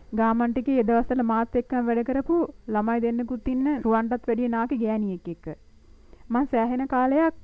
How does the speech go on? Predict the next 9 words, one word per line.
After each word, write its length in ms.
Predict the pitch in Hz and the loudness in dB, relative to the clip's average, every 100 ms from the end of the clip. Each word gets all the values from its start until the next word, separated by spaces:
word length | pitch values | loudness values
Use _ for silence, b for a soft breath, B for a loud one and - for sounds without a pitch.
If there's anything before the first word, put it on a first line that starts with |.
| - | -6
රුවන් 340 | 214 233 254 226 | 2 4 4 2
එයි 140 | 233 | 0
කියලා 240 | 269 269 | 2 2
බලාගෙන 420 | 220 214 208 196 202 | 2 2 2 0 -6
හිටියා. 360 | 175 170 - - b b b b | -6 -8 -8 -14 b b b b
ඒත් 320 | 214 233 - | 0 0 2
එයා 180 | 254 254 | 2 4
ආවේ 240 | 220 202 196 | 4 2 0
නෑ. 160 | 170 | -6